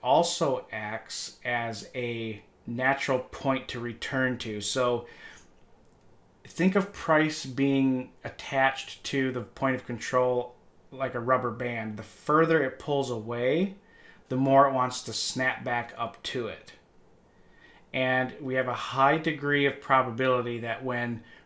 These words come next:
price comes from a high or a low, <clears throat> and it retraces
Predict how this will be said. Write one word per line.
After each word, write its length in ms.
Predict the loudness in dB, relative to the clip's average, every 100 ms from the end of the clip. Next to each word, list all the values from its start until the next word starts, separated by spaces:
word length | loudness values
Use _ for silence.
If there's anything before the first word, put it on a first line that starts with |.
| _
price 440 | -2 4 4 4 -4
comes 360 | 0 2 2
from 220 | 0 0 2
a 80 |
high 220 | 4 6 6
or 160 | 4
a 60 | 2
low, 500 | 2 2 0 -6 -10 -18 _ _ _
<clears throat> 360 | -8 -8 -8 -6
and 140 | -4
it 60 | -2
retraces 640 | -4 -2 0 0 0 -6